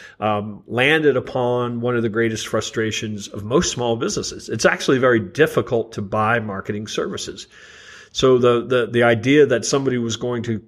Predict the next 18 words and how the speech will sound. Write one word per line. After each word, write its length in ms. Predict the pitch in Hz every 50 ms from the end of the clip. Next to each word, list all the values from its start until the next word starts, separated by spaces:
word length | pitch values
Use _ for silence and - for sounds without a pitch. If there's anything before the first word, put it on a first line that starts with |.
| _ -
talk 300 | - - 139 139 139 156
about 480 | 131 117 113 110 104 - - _ -
marketing 720 | 117 117 120 120 120 120 - 117 110 110 107 107 107 107 104
in 180 | - 104 104 101
this 160 | 101 98 -
comprehensive 880 | - - - 131 127 120 - 123 98 95 117 117 110 117 107 104 101
way, 420 | 107 120 120 113 107 101 95 90 - - - - - _ _ -
uh, 180 | 98 98 87 85
strategy 720 | - - - - 127 127 120 131 131 127 110 110 117 113
first 520 | 110 - - 135 131 120 110 - - -
and 120 | 113 107 110
install 520 | 110 107 - - - 135 123 123 123 123
a 40 | 120
marketing 440 | 113 113 117 113 - 113 113 113 107
system, 500 | - - 113 - - - 110 107 101 - _ - - - - - _ _ -
uh, 120 | 110 110
that 400 | 104 98 127 135 147 143 - -
became, 840 | 143 120 - - - - 156 156 160 156 151 147 147 139 135 135